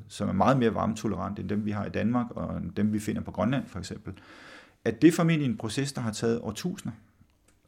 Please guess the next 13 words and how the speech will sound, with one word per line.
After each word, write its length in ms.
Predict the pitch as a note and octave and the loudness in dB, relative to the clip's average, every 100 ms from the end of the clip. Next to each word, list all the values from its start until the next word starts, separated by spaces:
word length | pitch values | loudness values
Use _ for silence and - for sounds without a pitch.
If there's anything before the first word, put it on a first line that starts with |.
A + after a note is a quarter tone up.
| - | -6
at 80 | D#2 - | -6 -6
få 140 | - A#2 | -6 -4
den 220 | B2 - | -2 -4
forskel 680 | - - B2 C#3+ - A#2 | -6 2 2 2 -2 -2
mellem 280 | A2 A2 A2+ | -2 -2 -4
de 120 | G#2 | -4
her 80 | A2+ | -6
populationer 600 | A2 A2+ G2 F#2 G#2 G#2 | -6 -6 -4 -4 -4 -6
til 200 | - - | -8 -6
at 180 | G#2 G2+ | -6 -6
opstå 560 | G2 - - G#2 - G2+ | -8 -10 -4 -2 -2 -6
eller, 320 | F#2+ E2+ - - | -6 -8 -10 -12
øh, 180 | F2+ | -10